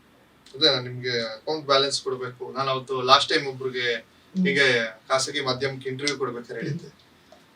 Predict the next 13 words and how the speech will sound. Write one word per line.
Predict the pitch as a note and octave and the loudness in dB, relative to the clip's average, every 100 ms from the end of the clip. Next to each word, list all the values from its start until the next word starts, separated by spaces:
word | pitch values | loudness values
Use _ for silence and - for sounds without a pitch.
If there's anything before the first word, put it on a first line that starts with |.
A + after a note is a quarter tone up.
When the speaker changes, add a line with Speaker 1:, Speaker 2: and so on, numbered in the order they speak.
| - | -10
Speaker 1:
"ಒಂಬತ್ತು | A#2+ D3 D3+ | 0 2 4
ಸಾವಿರದ | D3 C#3 C3+ | 4 6 4
ಒಂಬೈನೂರ | C3+ C3 C#3 C3+ C3 | 2 2 2 2 -2
ತೊಂಬತ್ತೆರಡು | B2 C3 C3+ C3 B2 B2 | -2 0 0 0 0 2
ಕೋಟಿ | C3+ C3+ | 2 2
ಬಂದಿದೆ | B2 A#2 A#2 | -2 -4 -6
ನನ್ನ | G#2 - | -8 -14
ಅಕೌಂಟ್‌ಗೆ" | - A2 - G2+ | -20 -20 -20 -20
ಅಂತ. | - - - - - - - _ _ A#2+ | -20 -20 -20 -20 -20 -20 -20 _ _ 0
ಅದಕ್ಕೆ | B2+ C3+ | 0 2
ಅವ್ರು | B2+ | 0
ನಗ್ತಾ | A#2+ - C#3+ | -2 6 8
ಇದ್ರು, | B2+ A2+ | 8 4